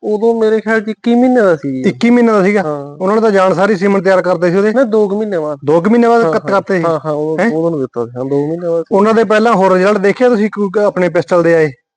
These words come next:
Speaker 1: ਨਹੀਂ, ਮੈਂ ਪਹਿਲਾ ਬੱਚਾ ਦੇਖਿਆ ਜਿਹੜਾ ਊਂ ਦੇਖਿਆ, ਜਾਣੀ ਮੇਰੇ ਕੋਲ ਫੋਟੋਆਂ ਤਾਂ ਬਹੁਤ ਬੱਚਿਆਂ ਦੀਆਂ ਆ ਗਈਆਂ।
Speaker 2: ਹਾਂ।
Speaker 1: ਵੀ ਜਿਹੜਾ ਜਮਾਂ ਹਕੀਕਤ ਦੇ ਵਿੱਚ ਕੋਲੇ ਖੜ ਕੇ ਬੱਚਾ ਦੇਖਿਆ, ਉਹ, ਉਹ ਮੈਂ ਇਹ ਦੇਖਿਆ ਤੇ ਮੈਨੂੰ ਬਹੁਤ ਵਧੀਆ ਲੱਗਿਆ।
Speaker 2: ਪਿਸਟਲ ਦਾ ਪਿਓ ਕੌਣ ਸੀਗਾ?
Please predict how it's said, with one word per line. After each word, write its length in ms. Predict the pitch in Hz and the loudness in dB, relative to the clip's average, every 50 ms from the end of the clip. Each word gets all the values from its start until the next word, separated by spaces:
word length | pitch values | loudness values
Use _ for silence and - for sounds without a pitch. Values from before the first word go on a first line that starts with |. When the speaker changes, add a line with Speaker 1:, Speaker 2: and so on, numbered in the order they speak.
| _ _ _ _ _ _ _ _ _ _ _ _ - | _ _ _ _ _ _ _ _ _ _ _ _ -4
Speaker 1:
ਨਹੀਂ, 100 | 240 247 | -4 -2
ਮੈਂ 280 | 220 214 214 220 220 214 | 0 2 2 2 2 0
ਪਹਿਲਾ 420 | 214 - 208 208 214 233 254 254 | 0 0 0 0 2 2 2 2
ਬੱਚਾ 260 | 240 226 233 240 220 | 2 0 0 0 0
ਦੇਖਿਆ 300 | 196 170 151 - - 175 | 0 0 -2 -2 0 0
ਜਿਹੜਾ 160 | 160 170 196 | 2 2 2
ਊਂ 200 | 202 202 190 180 | 2 2 2 0
ਦੇਖਿਆ, 320 | 170 165 156 - - 160 147 | 0 -2 -4 -2 -2 0 0
ਜਾਣੀ 200 | 147 143 139 135 135 - 165 | 0 0 -2 -6 -8 -6 -2
ਮੇਰੇ 180 | 165 175 185 | 0 0 2
ਕੋਲ 120 | 196 208 196 | 0 0 0
ਫੋਟੋਆਂ 340 | 196 190 175 185 190 196 | 0 -2 0 0 0 2
ਤਾਂ 80 | 190 185 | 2 2
ਬਹੁਤ 180 | 165 160 180 214 | 2 2 2 2
ਬੱਚਿਆਂ 300 | 226 226 220 240 208 202 | 0 -2 0 0 0 2
ਦੀਆਂ 220 | 196 190 185 180 | 2 2 2 2
ਆ 80 | 170 160 | 0 0
ਗਈਆਂ। 160 | 160 151 143 | 0 0 0
Speaker 2:
ਹਾਂ। 180 | 165 175 170 131 - - _ _ _ _ _ _ _ _ _ | 0 0 0 -2 -6 -12 _ _ _ _ _ _ _ _ _
Speaker 1:
ਵੀ 140 | 170 180 190 | -10 -6 -2
ਜਿਹੜਾ 240 | 190 208 220 254 247 | -2 0 0 0 0
ਜਮਾਂ 520 | 214 190 185 170 180 185 190 190 190 190 | 0 0 0 0 2 0 2 2 0 0
ਹਕੀਕਤ 500 | 165 175 170 160 185 185 180 175 185 180 180 180 | 0 -2 -2 0 2 2 2 2 0 -2 0 0
ਦੇ 80 | 190 190 | 2 2
ਵਿੱਚ 140 | 190 185 | 2 0
ਕੋਲੇ 280 | 185 196 185 185 185 180 | 0 2 2 4 4 2
ਖੜ 140 | 185 185 202 | 2 0 -2
ਕੇ 160 | - 240 233 | 0 0 2
ਬੱਚਾ 260 | 214 202 - 190 180 | 2 2 2 0 0
ਦੇਖਿਆ, 240 | 175 175 170 - 190 | 0 0 -2 0 -2
ਉਹ, 280 | 190 - 190 196 202 202 | 0 2 2 2 2 2
ਉਹ 260 | - 202 202 220 214 | 2 2 2 2 4
ਮੈਂ 160 | 208 208 208 | 2 2 4
ਇਹ 140 | 214 233 214 | 4 2 2
ਦੇਖਿਆ 240 | 185 160 - 180 175 | 0 -2 -2 -2 -2
ਤੇ 80 | 190 | 0
ਮੈਨੂੰ 200 | 190 202 202 185 | 0 0 -2 0
ਬਹੁਤ 180 | 175 185 214 220 | 0 0 0 2
ਵਧੀਆ 300 | 226 226 220 240 233 220 | 2 0 0 2 2 0
ਲੱਗਿਆ। 300 | 190 156 143 139 131 120 | 0 0 0 -2 -2 2
Speaker 2:
ਪਿਸਟਲ 340 | 240 233 226 - - 240 226 | 2 2 2 2 2 0 2
ਦਾ 120 | 226 226 | 2 2
ਪਿਓ 260 | 226 233 226 220 220 208 | 2 2 4 4 4 4
ਕੌਣ 200 | 220 240 262 214 | 2 0 0 0
ਸੀਗਾ? 260 | 208 226 226 208 | 0 0 -2 -2